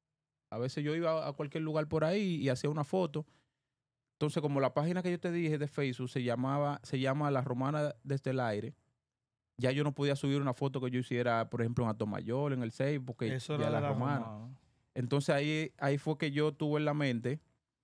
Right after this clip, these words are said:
Speaker 1: yo dije, "Pero yo tengo que hacer una, otra cuenta que, que tenga otro nombre, que no sea nada más de La Romana, porque yo voy a subir cosas que, que", ya entonces yo empecé a tener visión, porque ya yo sabía que yo iba a hacer fotos de otros lugares.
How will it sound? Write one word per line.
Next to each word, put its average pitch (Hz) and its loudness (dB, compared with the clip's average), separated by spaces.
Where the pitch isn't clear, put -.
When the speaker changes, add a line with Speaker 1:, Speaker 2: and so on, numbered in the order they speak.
Speaker 1:
yo 135 4
dije, 131 2
"Pero 120 4
yo 127 4
tengo 143 0
que 143 0
hacer 147 0
una, 147 2
otra 156 0
cuenta 131 0
que, 131 2
que 135 0
tenga 127 0
otro 123 0
nombre, 127 -2
que 123 0
no 127 0
sea 135 2
nada 127 2
más 117 2
de 117 2
La 110 2
Romana, 123 0
porque 107 -2
yo 110 2
voy 117 4
a 117 2
subir 120 -2
cosas 123 0
que, 120 -6
que", 104 -6
ya 127 4
entonces 147 0
yo 143 0
empecé 143 -2
a 143 -4
tener 135 0
visión, 143 -2
porque 127 -2
ya 117 4
yo 127 0
sabía 147 2
que 156 -2
yo 139 0
iba 135 2
a 127 0
hacer 127 -4
fotos 131 -4
de 117 0
otros 120 0
lugares. 120 0